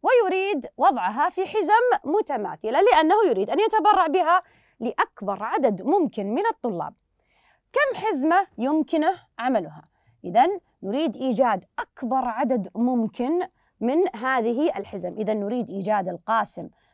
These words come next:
المشترك الأكبر. يريد ع-، معرفة عدد هذه الحزم، أي القاسم المشترك الأكبر، كما أنه يريد أن يعرف كم قطعة من الأقلام، آه، الم-، والأوراق الملونة والملفات في كل حزمة من حزمة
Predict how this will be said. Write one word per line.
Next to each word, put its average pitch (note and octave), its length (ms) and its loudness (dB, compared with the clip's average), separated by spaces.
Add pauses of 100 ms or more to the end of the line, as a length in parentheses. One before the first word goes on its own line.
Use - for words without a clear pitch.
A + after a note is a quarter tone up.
(140)
المشترك C#4 720 0 (340)
الأكبر. F3+ 540 -2 (540)
يريد G#3 180 -6
ع-، A#3+ 220 0
معرفة C#4+ 440 2 (240)
عدد E4+ 540 4 (160)
هذه B3 320 0
الحزم، G#3+ 380 -4
أي A#3 140 -2
القاسم C4+ 380 0
المشترك B3+ 460 -2
الأكبر، D#4 400 2 (420)
كما B4 280 2
أنه F#4 260 2
يريد D#4 260 -2
أن F4+ 140 4
يعرف E4 360 2 (320)
كم C#5 340 2
قطعة G#3+ 260 -2
من C4+ 160 2 (460)
الأقلام، C4+ 800 6
آه، G#3+ 280 2
الم-، A3+ 160 2
والأوراق A#3 560 4
الملونة B3+ 540 6
والملفات D4 680 6
في B3 140 -8
كل F4 340 0
حزمة C#4+ 400 -6
من G#3 180 -6
حزمة A#3 340 -6